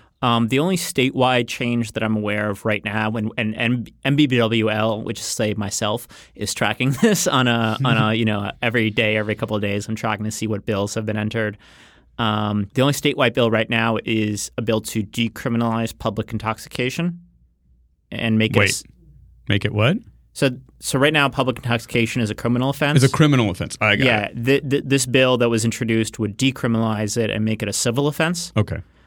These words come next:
Speaker 1: Um, and that's the only statewide bill that I've seen when I last checked, and I, I didn't check this morning.
Speaker 2: So really what we're talking about for M B B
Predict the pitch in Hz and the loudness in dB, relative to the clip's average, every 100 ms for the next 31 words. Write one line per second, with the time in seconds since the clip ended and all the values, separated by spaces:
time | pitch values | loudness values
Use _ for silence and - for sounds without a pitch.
0 | _ - 123 113 123 123 135 - 147 123 | _ -4 0 2 2 2 0 2 2 2
1 | - 143 131 127 120 113 107 117 110 110 | 0 0 0 2 2 2 2 2 4 4
2 | 107 107 - - _ _ 120 113 113 107 | 2 0 -4 -20 _ _ 0 2 2 0
3 | - 123 113 107 104 98 104 110 107 - | 0 2 2 2 0 -2 -2 -2 -4 -6
4 | - 107 101 113 104 104 - 117 120 - | -4 -2 -2 -4 -4 -4 -2 0 0 -2
5 | 117 - - 110 - 113 110 104 101 - | -6 -8 -6 -4 -2 0 2 0 -2 -8
6 | _ - - 160 202 151 135 120 127 117 | _ -8 2 4 6 6 6 4 4 4
7 | 117 98 90 110 110 113 113 110 107 107 | 4 2 2 2 4 4 4 2 2 2
8 | 104 101 | 2 0